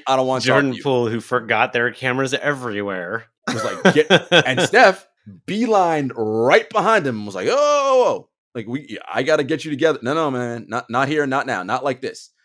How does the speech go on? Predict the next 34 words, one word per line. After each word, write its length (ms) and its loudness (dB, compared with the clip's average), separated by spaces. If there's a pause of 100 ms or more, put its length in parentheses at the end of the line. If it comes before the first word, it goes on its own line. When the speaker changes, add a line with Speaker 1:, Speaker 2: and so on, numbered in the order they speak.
(340)
Speaker 1:
And 100 -4
it's, 300 -10 (200)
a 60 2
team 320 -8
is 80 -6
an 80 -4
ecosystem, 720 -4
Henry. 460 -10
And 260 -4 (480)
speaking 320 -8
of 80 -8
trust, 360 -6 (220)
Draymond 460 -6
shattered 480 -2
that 160 -8
trust 260 -10
at 40 -20
the 80 -8
beginning 260 -2
Speaker 2:
It's 80 -6
Speaker 1:
of 0 -
the 60 -2
Speaker 2:
broken. 180 -2
Speaker 1:
season. 280 -8
Speaker 2:
It's 140 -18
broken 480 -4
Speaker 1:
Right. 100 -6
Speaker 2:
and 80 -8
it 40 -10
hasn't 200 -12
been 100 -14
fixed. 380 -20 (100)
Yeah. 120 -12
Speaker 1:
Right? 180 -4